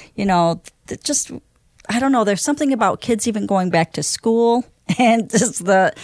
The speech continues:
the stress of our life right now at this time of year really increases for a lot of people who suffer from depression, not only just seasonal depression, but depression in general.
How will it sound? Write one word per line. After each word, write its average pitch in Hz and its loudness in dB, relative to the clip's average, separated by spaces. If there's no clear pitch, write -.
the 214 2
stress 240 0
of 254 -4
our 202 0
life 196 0
right 175 -2
now 165 -2
at 165 -8
this 170 -6
time 170 -6
of 180 -6
year 180 0
really 226 0
increases 185 -6
for 170 -4
a 165 0
lot 160 0
of 160 -2
people 165 -4
who 160 -8
suffer 156 -4
from 147 -4
depression, - -2
not 156 0
only 170 0
just 160 -4
seasonal 208 -4
depression, 170 -4
but - -6
depression 180 0
in 175 -2
general. 156 -2